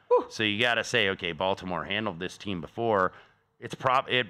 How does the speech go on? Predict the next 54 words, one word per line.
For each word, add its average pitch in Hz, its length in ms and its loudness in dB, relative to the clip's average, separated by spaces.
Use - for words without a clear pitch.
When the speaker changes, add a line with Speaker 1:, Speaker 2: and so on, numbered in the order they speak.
Speaker 2:
I 135 140 2
think 170 180 -2
it'd 156 100 0
probably 131 180 2
be 120 140 0
five 101 300 2
and 98 80 -2
a 87 40 -6
half 92 260 0
or 90 80 -8
six, - 600 -6
regardless 90 560 -2
of 85 120 -8
if 85 140 -8
it's 80 180 -20
Baltimore 78 500 -8
or 76 60 -8
Kansas 71 400 -12
City. 57 340 -14
Speaker 1:
And 165 280 2
so 180 240 2
that's 180 420 0
why, 151 600 4
to 165 100 2
Wes's 156 400 2
point 165 320 2
here, 123 320 4
instead 202 480 2
of 220 100 -2
playing 185 300 4
this 180 200 4
number 156 360 4
for 147 120 0
the 135 100 4
Lions 147 320 6
at 139 100 -2
plus 165 220 2
seven 143 260 2
fifty 139 260 2
to 131 60 4
win 135 220 4
the 120 60 2
Super 185 280 0
Bowl, 104 240 -4
if 143 100 2
you 131 100 4
really 170 200 6
think 151 180 0
they 151 80 2
can 135 100 0
win 143 120 4
two 143 140 -2
more 127 140 2
games, 127 380 0